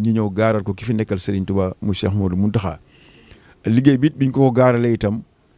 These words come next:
moom naka jëkk yitteem ak bëggam lépp mus sa jóge ci jumaa ji. Lii nag biñ ko ko waxee, bég na ci mbégte moo xam ne nii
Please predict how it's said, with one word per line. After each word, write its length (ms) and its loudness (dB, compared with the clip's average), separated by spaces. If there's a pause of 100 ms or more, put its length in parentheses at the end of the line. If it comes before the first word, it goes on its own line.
(360)
moom 300 2
naka 200 2
jëkk 480 0 (200)
yitteem 680 2
ak 160 -2
bëggam 460 2
lépp 340 4
mus 240 2
sa 160 0
jóge 180 4
ci 140 -4
jumaa 240 2
ji. 140 -10 (500)
Lii 320 4
nag 160 4 (200)
biñ 280 0
ko 140 4
ko 180 2
waxee, 320 -2 (560)
bég 220 6
na 180 -2
ci 80 0
mbégte 320 2
moo 140 2
xam 180 2
ne 100 0
nii 280 -4